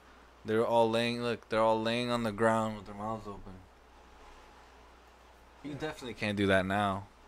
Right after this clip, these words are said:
Speaker 1: Look at this, look at this. They're, like, racing to get the glove in the middle.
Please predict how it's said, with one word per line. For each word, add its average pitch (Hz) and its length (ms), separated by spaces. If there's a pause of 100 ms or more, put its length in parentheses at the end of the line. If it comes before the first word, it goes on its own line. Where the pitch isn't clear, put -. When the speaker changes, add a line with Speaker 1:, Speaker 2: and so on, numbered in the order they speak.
(400)
Speaker 1:
Look 139 180
at 139 140
this, 98 260
look 151 140
at 135 60
this. 104 260 (1800)
They're, 107 220
like, 107 160
racing 107 520
to - 160
get 98 200
the 101 80
glove 107 320
in 117 60
the 117 80
middle. 120 320